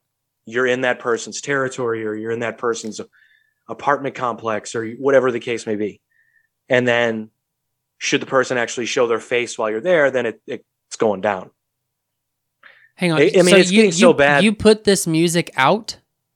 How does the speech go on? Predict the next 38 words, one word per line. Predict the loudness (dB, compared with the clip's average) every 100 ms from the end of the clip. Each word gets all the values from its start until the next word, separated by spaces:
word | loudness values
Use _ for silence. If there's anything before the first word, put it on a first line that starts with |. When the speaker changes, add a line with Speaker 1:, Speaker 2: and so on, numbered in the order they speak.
| _ _ _ _ _ _ _ _ _ _ _ _ -20
Speaker 1:
You | -6
do. | 0 0 0 -4
Speaker 2:
This | -2
was | -2 -2
hap-, | 0
Speaker 1:
But | 4
Speaker 2:
okay. | 4
Speaker 1:
it's | 4
mainly, | 2 0 2 -2 -4 -10 -14 _ 0
but | 0
it's | 0
mainly, | -2 -2 -2 -2
like, | 2 2 0 -6 _ _ _ _ -20
social | -10 -8 -6 -6
media. | -4 -4 -2 -2
It, | 0
it's, | -2 -2 -2
it's | -2 -2 -8 -12 -2
Speaker 2:
Oh, | 2 4
Speaker 1:
streaming | 4 4 2
Speaker 2:
okay. |
Speaker 1:
social | 2 0 0 -2
media | -2 0 0 0 0
Speaker 2:
Okay. | -4 -6 -6
Speaker 1:
music. | -8 -8 -14 -20 _ -20 -20 -20 -14 -4
Like, | 0
it's | 0 0
not | 2 2 2
like | 0 0
Speaker 2:
Okay. | -2
Speaker 1:
it's, | -4 -8 -6
like, | 0 0 -2 -6
produced | -4 -2 -4 -4 -8 -10
and, | -6
like, | -6 -6
takes | -4 -4 -4 -4
forever | -2 0 0
to, | -4